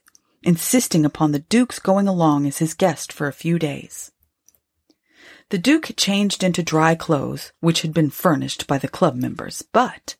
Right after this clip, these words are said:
and it caused me to wonder at the time, he stubbornly refused to exchange his bedraggled collar for one of mine.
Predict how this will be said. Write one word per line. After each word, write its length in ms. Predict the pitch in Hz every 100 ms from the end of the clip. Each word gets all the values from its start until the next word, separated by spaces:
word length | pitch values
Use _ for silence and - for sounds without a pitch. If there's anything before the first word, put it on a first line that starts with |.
| _ _ _ _ -
and 120 | 226
it 100 | -
caused 400 | - 339 415 -
me 160 | 339 330
to 140 | 302
wonder 360 | 294 359 302 151
at 120 | 156
the 80 | -
time, 520 | - 262 233 - 170 _ _ _ _
he 160 | - 147
stubbornly 840 | - - - - 170 156 135 131
refused 720 | 131 131 - 180 147 156 - - - -
to 120 | - 160
exchange 640 | - - 202 185 139 -
his 200 | - 127
bedraggled 920 | - 127 - 123 143 160 139 139 -
collar 480 | - 165 147 104 147 - - -
for 140 | - 226
one 200 | 214 226
of 120 | 226
mine. 380 | 233 285 -